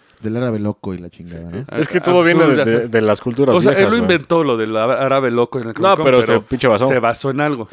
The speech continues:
Speaker 1: Sí,
Speaker 2: ¿Por
Speaker 1: claro.
Speaker 2: qué? Porque las, porque las culturas viejas, güey, no sabemos en qué mierdas andaban, güey.
Speaker 1: Sí,
Speaker 3: Es
Speaker 1: realmente
Speaker 3: que
Speaker 1: no sabemos nada.
Speaker 3: ahorita empecé con este tema de jeans porque, señores, le estoy preparando un tema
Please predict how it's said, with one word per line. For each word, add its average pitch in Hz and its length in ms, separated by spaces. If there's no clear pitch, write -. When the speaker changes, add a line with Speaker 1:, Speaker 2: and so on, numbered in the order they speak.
Speaker 1:
Sí, 120 100
Speaker 2:
¿Por 127 120
Speaker 1:
claro. 110 160
Speaker 2:
qué? 147 60
Porque 110 240
las, 92 160
porque 92 280
las 92 120
culturas 131 420
viejas, 127 400
güey, 147 200
no 117 300
sabemos 101 480
en 76 120
qué - 120
mierdas 101 400
andaban, 95 420
güey. 151 160
Speaker 1:
Sí, 160 240
Speaker 3:
Es 135 80
Speaker 1:
realmente 131 280
Speaker 3:
que 110 40
Speaker 1:
no 120 140
sabemos 98 460
nada. 90 260
Speaker 3:
ahorita 165 300
empecé 180 360
con 185 120
este 175 180
tema 190 160
de 156 100
jeans 165 360
porque, 120 380
señores, 147 380
le 143 60
estoy 160 240
preparando 160 580
un 165 140
tema 170 560